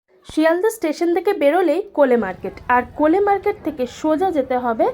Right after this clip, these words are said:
লেবুতলা পার্কের ওখানে, যেখানে সন্তোষ মিত্র স্কোয়ারের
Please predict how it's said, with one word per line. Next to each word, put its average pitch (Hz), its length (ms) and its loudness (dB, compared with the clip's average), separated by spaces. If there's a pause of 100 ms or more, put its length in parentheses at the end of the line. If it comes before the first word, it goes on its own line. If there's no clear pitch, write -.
(280)
লেবুতলা 254 480 4
পার্কের 240 420 0
ওখানে, 269 520 -2
যেখানে 330 580 0
সন্তোষ 233 640 -6
মিত্র 262 300 -2
স্কোয়ারের 254 460 -2